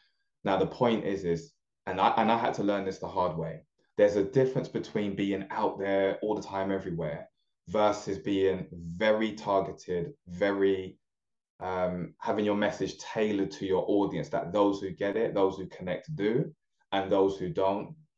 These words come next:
don't, and that's okay. Like, there's, that's the, it's, it's, I think there's a saying out there that basically says, "If your marketing looks like it's for everybody,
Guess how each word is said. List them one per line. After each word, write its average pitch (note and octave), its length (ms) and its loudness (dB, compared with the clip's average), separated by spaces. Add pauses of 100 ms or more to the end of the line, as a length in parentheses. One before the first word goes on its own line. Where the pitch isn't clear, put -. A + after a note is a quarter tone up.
(120)
don't, F#2+ 300 0
and F2+ 140 -6
that's - 220 -8
okay. - 440 -10 (380)
Like, F#2+ 260 -2
there's, G2 300 0 (220)
that's A2 420 0
the, F#2+ 420 2 (1200)
it's, - 180 -6
it's, - 220 -4
I - 60 -4
think - 200 0
there's A2+ 160 0
a G#2 60 -2
saying A2 400 0
out D2+ 160 -2
there F2+ 200 -2
that - 180 -2
basically F#2+ 440 0
says, E2+ 440 -2 (320)
"If G#2 240 -2
your F#2 540 4 (320)
marketing A2 680 0
looks G2+ 240 -2
like - 200 -4
it's F2+ 120 -8
for - 180 -4
everybody, E2+ 640 -4